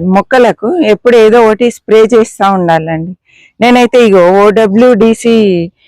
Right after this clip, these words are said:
ఈరోజు ఎలా తయారు చేసుకున్నా అనేది చూపిస్తా. ఆ, ఇందులో చేసే టిప్స్ అన్ని షేర్ చేస్తా అండి.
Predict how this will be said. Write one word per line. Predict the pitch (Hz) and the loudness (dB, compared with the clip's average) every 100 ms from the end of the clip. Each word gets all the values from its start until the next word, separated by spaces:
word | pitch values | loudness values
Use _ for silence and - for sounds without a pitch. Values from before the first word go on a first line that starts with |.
| _ _ | _ _
ఈరోజు | 214 226 233 220 240 | -2 2 2 2 2
ఎలా | 220 220 240 | 2 2 0
తయారు | 240 233 226 | 0 0 0
చేసుకున్నా | 190 214 - - 208 202 | 0 -2 -4 -8 -2 0
అనేది | 196 196 202 240 226 | 0 0 0 0 2
చూపిస్తా. | 196 202 185 214 202 - 277 - _ _ _ - | 0 -2 -4 -4 -6 -4 -4 -6 _ _ _ -4
ఆ, | 185 180 180 175 175 | 0 2 0 0 0
ఇందులో | 180 208 214 208 185 175 175 | 0 2 4 2 2 0 -4
చేసే | 196 - 220 220 233 214 202 190 185 180 175 | -8 -2 0 2 2 2 2 2 2 0 -2
టిప్స్ | - - 226 - | -6 -6 -6 -4
అన్ని | 240 233 | 0 0
షేర్ | 226 202 190 | 0 0 2
చేస్తా | 170 170 - 180 | 2 0 -2 -4
అండి. | 165 165 | -4 -4